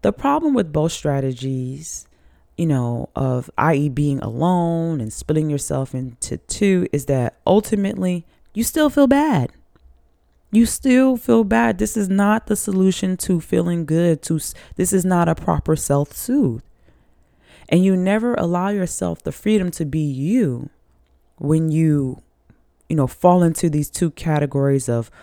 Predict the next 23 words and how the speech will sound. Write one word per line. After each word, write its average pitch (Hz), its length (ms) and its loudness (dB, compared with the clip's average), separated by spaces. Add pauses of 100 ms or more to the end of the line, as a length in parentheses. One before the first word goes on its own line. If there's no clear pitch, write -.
(260)
pulling 185 360 4
yourself 151 400 0
away 143 260 0
from 135 240 -4
the 127 80 -2
world 131 560 0 (420)
or 127 640 4 (160)
hiding 165 540 2
yourself 135 580 0
and 131 140 -4
pretending 139 400 -2
to 127 160 -4
be 123 240 -4
like 117 180 -4
someone 117 400 -6
else. 110 400 -8 (1400)
And 233 160 8
this 320 140 4
is 370 100 4
kind 285 240 2
of 220 80 0
sad 233 540 -2
because 156 720 -2